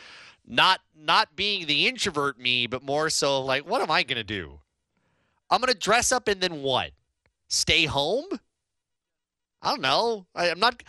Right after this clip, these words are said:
I'm not gonna go door to door and trick or treat. That's weird. So I, I think it's, it, it might be that, like,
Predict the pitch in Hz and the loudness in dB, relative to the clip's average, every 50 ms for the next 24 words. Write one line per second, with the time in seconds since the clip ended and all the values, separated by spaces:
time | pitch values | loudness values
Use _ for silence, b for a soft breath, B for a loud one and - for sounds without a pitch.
0 | B B B B B - 180 220 269 302 320 294 262 220 - - - 175 170 156 | B B B B B 4 4 4 4 4 4 2 2 2 0 -4 -4 -4 -2 0
1 | 156 151 143 139 123 143 135 131 127 131 127 127 123 120 123 127 123 123 120 117 | 0 0 0 0 0 0 0 2 0 0 0 0 0 2 2 2 0 -2 -4 -4
2 | - - 135 - - 127 117 - - 131 131 139 165 214 226 _ _ _ _ _ | -2 -2 -2 -2 -4 -8 -6 -4 0 2 2 2 2 0 -2 _ _ _ _ _
3 | - - 220 294 349 - - 226 185 185 220 254 285 320 285 185 139 101 90 - | -2 2 2 2 2 0 -4 -10 -6 -4 -2 -2 0 2 2 0 0 -2 -6 -10
4 | 80 76 - _ _ _ _ _ _ _ _ _ _ _ _ _ _ - - 254 | -14 -18 -20 _ _ _ _ _ _ _ _ _ _ _ _ _ _ 0 2 2
5 | 262 254 - - 220 220 208 233 262 262 262 320 320 339 247 - 240 233 240 208 | 2 2 2 0 0 2 4 2 2 2 0 -2 -4 -4 -6 -4 -2 -2 -2 -2
6 | 185 208 214 202 214 262 285 233 - 269 262 254 196 190 170 156 147 143 _ - | -2 -4 0 2 2 2 2 0 -4 -4 -2 0 2 4 4 4 2 0 _ -8
7 | 143 131 117 107 | -6 -4 -4 -4